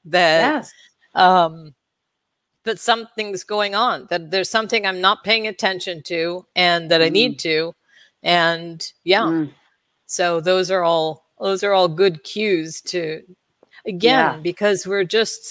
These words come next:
Speaker 1: so disconnected from, we've had such a long time. The older we are, we've had longer to get ourselves into those bad habits of,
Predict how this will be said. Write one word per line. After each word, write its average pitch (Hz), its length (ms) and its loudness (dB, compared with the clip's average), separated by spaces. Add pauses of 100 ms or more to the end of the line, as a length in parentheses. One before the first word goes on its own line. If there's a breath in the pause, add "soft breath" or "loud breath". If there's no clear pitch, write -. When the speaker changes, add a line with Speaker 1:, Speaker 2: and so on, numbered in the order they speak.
Speaker 1:
so 208 500 2
disconnected 170 920 -6
from, 147 560 -8 (560 loud breath)
we've 175 160 -2
had 180 280 0
such 214 260 -2
a 190 60 2
long 180 420 0
time. 185 320 2
The 139 80 -4
older 202 320 4
we 170 160 0
are, 165 180 4
we've 175 160 0
had 175 180 2
longer 175 540 -2
to 160 140 -12
get 170 240 0
ourselves 160 460 -2
into 170 200 -12
those 156 280 -6
bad 170 280 0
habits 175 520 -2
of, 147 300 -10